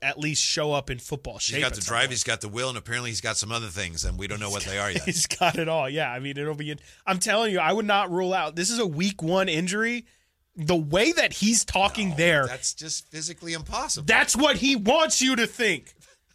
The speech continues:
Speaker 1: He literally says, "People think, I'm tired of what people think is, is possible with med-," like, no, I'm gonna, I'm gonna break through those barriers.
Speaker 2: It can't be, can it?
Speaker 1: I don't think so. I, again, I don't even know if he's gonna come back ever.
Speaker 2: He
Speaker 1: But
Speaker 2: says people will,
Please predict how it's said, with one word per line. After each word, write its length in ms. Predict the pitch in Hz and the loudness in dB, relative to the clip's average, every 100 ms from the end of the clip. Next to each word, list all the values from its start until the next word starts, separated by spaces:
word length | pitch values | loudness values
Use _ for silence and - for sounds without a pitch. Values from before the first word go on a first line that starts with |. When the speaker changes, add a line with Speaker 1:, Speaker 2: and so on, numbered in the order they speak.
| _ - | _ 0
Speaker 1:
He 180 | 269 | 2
literally 560 | 226 254 302 294 277 262 | 4 4 6 4 4 2
says, 560 | - 302 285 226 196 - - _ _ _ | 4 4 4 4 2 -4 -10 _ _ _
"People 360 | - 302 254 254 | 2 2 2 -2
think, 400 | - 262 254 - - | 0 0 0 -4 -12
I'm 360 | 139 180 220 | -2 0 2
tired 280 | 185 233 254 | 2 4 4
of 100 | 240 | 2
what 160 | 226 185 | 0 0
people 280 | 233 220 208 | 0 0 -4
think 400 | - 233 240 - | -2 0 0 0
is, 260 | 208 175 - - _ - | -2 -2 -6 -20 _ -2
is 140 | 190 | -2
possible 640 | - 185 214 - 208 190 | 0 0 2 2 0 2
with 140 | 175 165 | 0 0
med-," 300 | 151 202 220 | 0 -2 -2
like, 300 | 170 175 180 | -2 -2 -2
no, 320 | 156 214 196 | -2 0 2
I'm 220 | 143 180 214 | 0 0 -2
gonna, 260 | 196 147 | -2 -2
I'm 120 | 127 226 | -4 -4
gonna 160 | 165 | -6
break 380 | 135 - 175 196 | -6 0 0 0
through 240 | - 208 196 | -2 -4 0
those 200 | 196 165 | -2 0
barriers. 600 | 170 226 202 127 - _ _ _ _ _ _ - | 0 2 0 -4 -16 _ _ _ _ _ _ -20
Speaker 2:
It 120 | - | -16
can't 360 | - 370 392 - | -6 -4 -4 -6
be, 200 | 107 76 | -10 -8
can 300 | - 160 349 | -8 -6 -4
it? 240 | 381 - | -6 -2
Speaker 1:
I 200 | 170 180 | 2 2
don't 220 | 262 196 175 | 4 2 2
think 260 | 160 156 | 0 2
so. 300 | - 156 185 | 2 2 2
I, 160 | 220 160 | 2 0
again, 320 | 175 190 233 | 2 2 2
I 160 | 135 165 | 2 4
don't 260 | 214 196 | 4 2
even 240 | 175 180 185 | 0 0 0
know 220 | 170 190 | 2 2
if 80 | 175 | 2
he's 160 | 190 | -2
gonna 180 | 180 185 | 0 -2
come 220 | 180 180 | 0 -2
back 240 | 185 180 - | 2 0 0
ever. 420 | - 233 185 123 113 | -2 0 0 -4 -6
Speaker 2:
He 80 | |
Speaker 1:
But 160 | 139 156 | -2 0
Speaker 2:
says 140 | 160 - | 0 -8
people 320 | 160 156 151 | -12 -12 -10
will, 240 | 151 143 | -8 -10